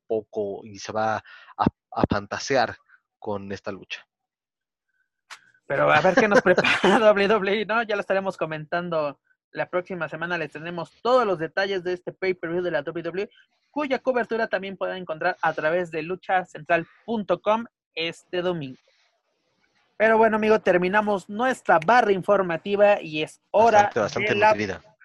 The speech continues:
Speaker 2: Bastante nutrida. Imagínate, si esta, si esto fueron mamas previos y ciertos resúmenes, imagínate la próxima semana D T U, eh, W W E,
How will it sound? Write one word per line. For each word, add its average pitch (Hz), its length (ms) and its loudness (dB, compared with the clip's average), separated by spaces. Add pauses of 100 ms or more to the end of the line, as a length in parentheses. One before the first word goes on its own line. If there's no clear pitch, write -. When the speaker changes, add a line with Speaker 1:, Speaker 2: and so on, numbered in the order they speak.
(140)
Speaker 2:
Bastante 214 380 -2
nutrida. 185 360 2
Imagínate, 220 560 -2
si - 80 -8
esta, 202 340 2 (260)
si 226 100 -4
esto 240 180 2
fueron 233 220 2
mamas 233 300 0
previos 226 400 0
y 185 220 -2
ciertos 214 340 -4
resúmenes, 220 520 -6
imagínate 180 320 -8
la 170 120 -2
próxima 190 320 -8
semana 190 480 -6 (320)
D 185 160 -2
T 185 220 0
U, 208 420 6 (380)
eh, 160 160 -4
W 180 220 0
W 190 500 0
E, 220 100 -6